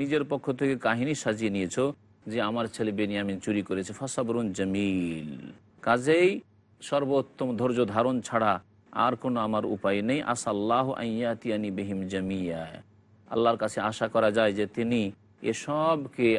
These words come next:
আমার কাছে নিয়ে আসবেন এবং আমাদেরকে একত্রিত করবেন। ইন্নাহু হুয়াল আলিমুল হাকিম, নিশ্চয় আল্লাহ পাক সব কিছু জানেন এবং তিনি প্রজ্ঞাময়। ওয়াতাওয়াল্লা আনহুম ওয়া ক্বালা ইয়া আসাফা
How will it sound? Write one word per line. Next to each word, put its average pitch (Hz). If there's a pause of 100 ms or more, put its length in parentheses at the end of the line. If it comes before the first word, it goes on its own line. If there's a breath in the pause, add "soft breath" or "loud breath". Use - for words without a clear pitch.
(120)
আমার 117
কাছে 98 (200)
নিয়ে 98 (100)
আসবেন 80 (520)
এবং 113 (100)
আমাদেরকে 107
একত্রিত 101 (120)
করবেন। 90 (420)
ইন্নাহু 120 (120)
হুয়াল 101
আলিমুল 101 (340)
হাকিম, 131 (120)
নিশ্চয় 113 (140)
আল্লাহ 107
পাক 104 (120)
সব 107 (100)
কিছু 104 (140)
জানেন 131 (400)
এবং 135 (120)
তিনি 120 (100)
প্রজ্ঞাময়। 87 (500)
ওয়াতাওয়াল্লা 143 (100)
আনহুম 139
ওয়া 120
ক্বালা 120
ইয়া 131 (160)
আসাফা 139